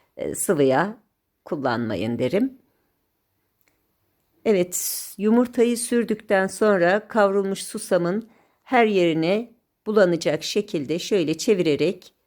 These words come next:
e, susama buluyorum ve tekrar fırın tepsime olduğu yerlerine yerleştiriyorum. Arkadaşlar bu, e, pizza, poğaça, açma her ne derseniz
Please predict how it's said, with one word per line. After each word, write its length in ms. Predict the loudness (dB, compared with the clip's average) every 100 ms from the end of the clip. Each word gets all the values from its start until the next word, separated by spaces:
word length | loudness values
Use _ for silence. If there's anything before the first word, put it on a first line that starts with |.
| _ _ _ -6
e, 300 | -2 -2 -2
susama 580 | -4 -2 0 2 2 0
buluyorum 600 | 2 2 2 0 -2 -6 -8
ve 240 | -4 -4 0
tekrar 600 | -2 0 -2 0 -4 -12 _ _
fırın 300 | -2 2 2
tepsime 720 | 0 -2 -4 -4 -2 -2 -2 -8 _ _ _ _
olduğu 380 | -2 0 0 2
yerlerine 580 | 2 2 0 -2 -2 0
yerleştiriyorum. 1080 | 0 0 -2 -6 -10 -6 -4 -2 -4 -6 _ _ _ _ _ _ _ _ _ _ _ _ _ _ _ _ 0
Arkadaşlar 800 | 0 2 2 2 2 2 2 -2
bu, 320 | -2 0 0 2
e, 540 | 2 4 4 4 2 -2 -10 _ _
pizza, 540 | -6 -4 0 0 -2
poğaça, 640 | 2 2 4 0 0 0 0
açma 560 | -4 -4 -4 -4 -2 -2
her 200 | 0 0
ne 140 | 0
derseniz 600 | 0 0 -2 -2 -2 -6